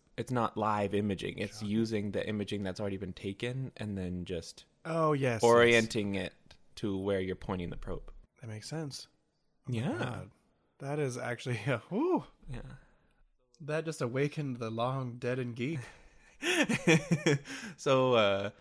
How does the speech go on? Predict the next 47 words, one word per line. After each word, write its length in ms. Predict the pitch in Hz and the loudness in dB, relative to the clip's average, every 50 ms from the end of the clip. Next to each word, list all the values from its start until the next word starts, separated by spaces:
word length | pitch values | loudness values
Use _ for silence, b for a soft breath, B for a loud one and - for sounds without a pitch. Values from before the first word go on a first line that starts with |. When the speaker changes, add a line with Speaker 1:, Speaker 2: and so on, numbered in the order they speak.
| B B B - | B B B -4
Speaker 1:
yeah, 140 | - 131 131 | -2 0 0
when 180 | 110 104 104 110 | 0 0 0 0
we 80 | 113 110 | 0 -2
were 80 | 107 | -2
trying 380 | 101 - - 113 107 107 104 101 | -4 -4 -4 -4 -2 -2 -2 -2
to 400 | 98 95 92 - 104 104 101 104 - _ _ _ - | -2 -2 -2 -2 -4 -4 -6 -8 -10 _ _ _ -10
decide 340 | 117 110 - 107 104 107 | -8 -6 -4 -4 -4 -4
where 140 | 104 104 101 | -2 -2 -4
to 60 | 98 | -4
put 200 | - - - - | -4 -6 -8 -8
the 80 | - - | -6 -8
skull 280 | - - 101 107 113 113 | -6 -2 -2 0 0 -2
flap, 360 | - 110 90 87 113 139 - | -4 -4 -6 -6 -6 -6 -8
like, 180 | 95 95 - | -8 -8 -6
where 100 | - 101 | -8 -6
to 80 | 98 98 | -6 -6
remove 360 | 98 98 101 101 101 98 92 | -6 -6 -4 -4 -4 -4 -6
the 60 | - | -8
piece 200 | - - 107 - | -12 -12 -12 -10
of 80 | - 90 | -10 -12
skull, 260 | - - 120 117 107 | -8 -6 -6 -4 -4
you 100 | 95 95 | -6 -6
just, 180 | 92 98 101 - | -6 -8 -8 -8
like, 140 | 82 87 - | -10 -10 -10
have 180 | - 113 101 - | -10 -10 -10 -10
the 60 | 101 | -12
probe 360 | - - 139 135 120 120 - | -8 -6 -4 -4 -6 -8 -10
and 100 | 104 104 | -10 -10
you're, 80 | 104 101 | -8 -10
like, 160 | 101 - - | -10 -12 -10
pointing 400 | - 101 95 98 - 110 107 104 | -8 -6 -6 -6 -8 -10 -10 -8
around. 260 | 98 113 120 113 107 | -8 -6 -6 -6 -6
You're 100 | 92 87 | -6 -8
like, 140 | 90 - - | -10 -10 -12
"Okay, 200 | 123 - 131 120 | -10 -8 -8 -6
that's 260 | - 104 107 - - | -6 -8 -10 -10 -10
the 100 | - 90 | -10 -8
lateral 320 | 85 92 107 123 131 131 | -6 -6 -4 -4 -2 -2
margin 420 | 131 131 131 131 127 131 127 127 131 | -2 -2 -4 -4 -4 -6 -6 -6 -6
of 100 | 127 127 | -6 -8
the 60 | 123 | -8
tumor. 400 | 120 - 120 127 123 120 123 127 | -8 -6 -6 -6 -8 -8 -8 -8
This 180 | 113 110 113 - | -10 -10 -10 -12
is, 100 | - 113 | -12 -10
like, 240 | 107 98 - - - | -10 -12 -12 -14 -20
superior 320 | - - - 131 127 123 | -20 -14 -10 -8 -8 -8
margin." 320 | 127 123 117 120 120 123 | -8 -10 -10 -10 -12 -12